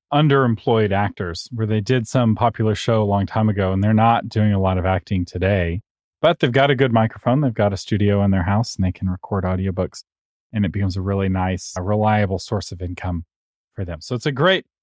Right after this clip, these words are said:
win-win, and there's a bunch of variety, and a lot of it has to do with what your budget is,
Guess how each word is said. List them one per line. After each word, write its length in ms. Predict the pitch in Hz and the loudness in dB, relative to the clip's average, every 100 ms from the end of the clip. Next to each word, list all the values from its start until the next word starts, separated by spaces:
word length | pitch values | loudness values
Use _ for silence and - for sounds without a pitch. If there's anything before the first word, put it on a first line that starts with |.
| _ | _
win-win, 480 | 131 143 135 113 104 | 0 2 2 2 0
and 140 | 110 | 0
there's 140 | 131 123 | 0 0
a 80 | 131 | 2
bunch 340 | 147 156 - - | 2 0 -4 -6
of 200 | 135 113 | -4 -2
variety, 440 | 107 107 92 90 | 0 0 0 -2
and 120 | 120 151 | 0 2
a 40 | |
lot 200 | 170 202 | 4 4
of 80 | 220 | 2
it 60 | |
has 200 | 165 160 - | -2 -4 -4
to 120 | 127 | -2
do 240 | 117 113 | 0 0
with 160 | 104 104 _ _ | 0 -4 _ _
what 160 | - - | -6 -2
your 80 | 131 | -2
budget 380 | 107 92 90 85 | -2 -4 -6 -6
is, 320 | 85 95 | -6 -6